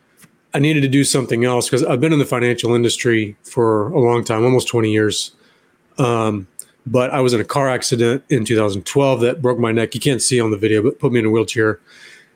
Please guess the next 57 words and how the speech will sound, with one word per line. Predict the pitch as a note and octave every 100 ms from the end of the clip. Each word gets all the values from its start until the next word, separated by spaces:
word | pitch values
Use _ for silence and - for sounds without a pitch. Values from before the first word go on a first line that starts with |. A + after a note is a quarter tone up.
| _
And | C#3+ C#3+
it |
limited | C#3+ D#3 C#3+ C#3
my | C3
ability | B2 B2+ B2 A#2+
to, | A2+ A2 - _ _ _ _
to | -
have | C#3 D#3
the | A#2+
career | A#2+ B2 A#2+ A#2+
that | A2+
I | A2
thought | A2 A2+
I |
was | G#2+
gonna | A2 G#2+
have. | A2 G#2+ G2
You | G#2+
know, | G#2+ -
it's | A#2+ A#2+
limited | A#2 A#2
my | A2 A2
hours | A2+ A2 A2 G#2
and | G#2+
things | G2+
like | G#2+ G#2
that. | G#2+ - _ _ - _ _ -
Um, | C#3+ B2 A2+ F#2+ _ _
so | - - C3
at | C#3+
some, | - E3 D#3 D#3+
um, | C#3+ D3+
for | -
a | C3
while, | D3 D#3+
it | C#3+
was | A2+
really | A#2 B2+
just | A2 G#2
about | A2+ C#3+
kind | B2
of | A2
recovering, | G#2 C3+ A#2+ A#2+ A2+
getting | A2 G#2
back | A2 G#2+
to | A2
work | A2 A2+ A2+ _ _ _ _ _ _ _ _
part-time | C3+ A#2+ - C3 C3 A#2+
and | A2+ G#2 -
trying | B2 A2+
to |
adjust | G#2+ A2 A2+ -
to |
life. | A2 A#2+ A#2
And | A#2
then | A#2+
after | A#2+ A#2 A#2 G#2+